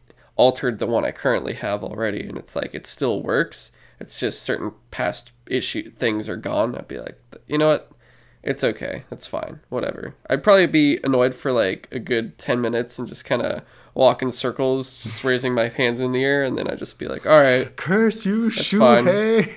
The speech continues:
Speaker 1: I'll be honest, if, if the same thing happened, if my ha-,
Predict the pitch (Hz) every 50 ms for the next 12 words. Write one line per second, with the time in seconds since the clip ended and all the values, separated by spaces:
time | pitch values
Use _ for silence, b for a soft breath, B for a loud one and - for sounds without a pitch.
0 | B B B B B B _ _ - - 240 233 B B B B B B B -
1 | 135 170 208 285 269 208 196 226 214 185 170 - 190 190 185 185 185 - 170 170
2 | - - 165 151 - - - 160 165 170 - 185 180 165 165 175 - - 120 139
3 | 147 147 - - - - 170 170 160 160 -